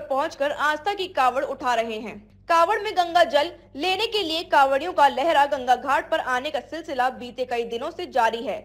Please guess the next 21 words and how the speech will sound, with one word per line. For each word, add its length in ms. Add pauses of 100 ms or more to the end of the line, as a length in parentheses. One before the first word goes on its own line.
(280)
और 140
अब 220
तक 180
कांवड़ 300
मेले 320
में 160
लगभग 480
दो 140
लाख 340 (180)
कांवड़ियों 400
के 140
द्वारा 400
कांवड़ 360
ले 120
जाने 300
का 100
अनुमान 400
लगाया 360
जा 160
रहा 220
है 160